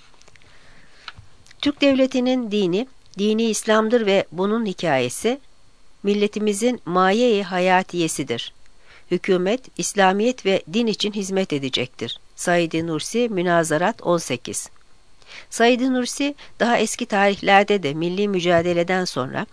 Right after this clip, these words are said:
İstanbul ve Ankara ulemasının toplanarak bir meclisi mebusan-ı mukaddes teşkil etmelerini, bir encümeni şura olarak milleti idare etmesini teklif etmiştir. Dini, İslami bir karakter taşıyan bu meclisin varlığı ile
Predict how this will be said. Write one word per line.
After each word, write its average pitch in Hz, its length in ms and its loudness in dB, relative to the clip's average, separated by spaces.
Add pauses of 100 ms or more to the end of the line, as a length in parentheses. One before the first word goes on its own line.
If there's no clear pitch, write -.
(300)
İstanbul 233 500 0
ve 214 120 4
Ankara 196 420 0
ulemasının 147 720 -2 (240)
toplanarak 208 680 2 (180)
bir 185 120 2
meclisi 196 500 -2
mebusan-ı 180 640 -2
mukaddes 170 480 -2
teşkil 147 400 -4
etmelerini, 135 720 -6 (400)
bir 190 160 0
encümeni 208 560 0
şura 196 420 2
olarak 143 500 0
milleti 190 420 0
idare 180 400 4
etmesini 156 460 -6
teklif - 400 -6
etmiştir. - 580 -6 (800)
Dini, 196 420 2 (160)
İslami 185 580 0
bir 208 120 4
karakter 202 500 0
taşıyan 165 560 0 (180)
bu 185 100 -2
meclisin 175 580 0
varlığı 156 340 4
ile 214 320 0